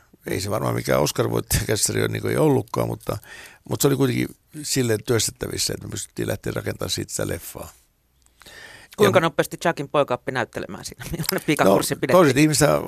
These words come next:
Speaker 1: osaa luon-, luonnostaan esiintyä kamera edessä, toiset ei osaa ollenkaan. Ja, ja tota niin, Lauri on, ja tai Renni, kumpaa nyt käytetäänkin nimeä, niin,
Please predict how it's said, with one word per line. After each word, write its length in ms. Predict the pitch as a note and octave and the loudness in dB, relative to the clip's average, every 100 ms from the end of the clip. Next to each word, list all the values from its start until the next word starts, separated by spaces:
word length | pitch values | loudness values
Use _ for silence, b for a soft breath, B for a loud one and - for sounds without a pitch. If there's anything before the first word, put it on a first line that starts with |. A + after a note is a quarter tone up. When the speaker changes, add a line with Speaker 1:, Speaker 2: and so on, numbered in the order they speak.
| - - | -6 -4
Speaker 1:
osaa 380 | - C#3 C#3+ | 0 4 4
luon-, 280 | D3+ D#2+ D2+ - - - - | 6 4 2 -2 -14 -14 -4
luonnostaan 680 | D3 D#3 C3+ - B2+ B2+ G#2+ - - - - | 2 4 4 2 2 0 -4 -14 -20 -20 -6
esiintyä 400 | - B2 A#2+ A#2+ | -2 0 0 -2
kamera 320 | - A#2+ A#2 A2+ | 0 2 2 2
edessä, 240 | A2 G#2 | 0 -2
toiset 320 | A#2+ A#2 G#2+ | 0 0 0
ei 100 | A2+ | 0
osaa 180 | G#2+ A2 | 0 0
ollenkaan. 560 | A2+ F2+ D#2+ - - G1+ _ B B B B B - | 2 0 -4 -6 -8 -8 _ B B B B B -2
Ja, 180 | A2+ A2+ | 0 0
ja 140 | G2+ | -4
tota 160 | G2+ G2+ | -4 -4
niin, 320 | G2 G2 - - - - - - - _ _ _ _ _ _ _ - | -4 -6 -10 -12 -12 -14 -18 -20 -20 _ _ _ _ _ _ _ -6
Lauri 320 | C3 C3+ A#2+ G2+ | 2 4 4 2
on, 120 | G#2 - | -2 -8
ja 120 | - | -6
tai 180 | G#2+ B2+ | 0 2
Renni, 360 | B2 B2 A2 G#2+ - - - - | 2 2 0 -6 -12 -18 -16 -8
kumpaa 260 | A2 G#2 | -2 -2
nyt 120 | A2 | 0
käytetäänkin 460 | - B2+ A2+ G#2+ G2+ | 2 2 0 -4 -4
nimeä, 260 | G#2 G#2 G2+ | -4 -4 -4
niin, 180 | G2 | -6